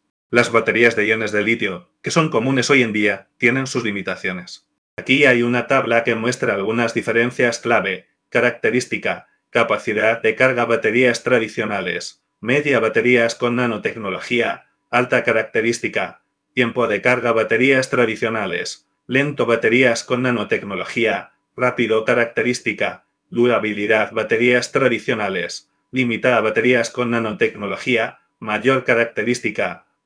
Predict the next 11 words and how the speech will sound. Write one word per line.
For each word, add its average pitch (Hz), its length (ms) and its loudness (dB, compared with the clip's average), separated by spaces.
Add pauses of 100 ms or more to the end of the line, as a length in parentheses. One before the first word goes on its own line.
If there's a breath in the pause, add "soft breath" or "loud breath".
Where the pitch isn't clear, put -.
peso. 139 320 0
Baterías 120 560 2
tradicionales, 107 920 -4 (100)
pesadas. 104 460 0
Baterías 117 520 2
con 123 200 -2
nanotecnología, 101 1080 -2 (160)
ligeras. 131 520 0
Como 107 320 -4
puedes 123 360 2
ver, 135 360 -2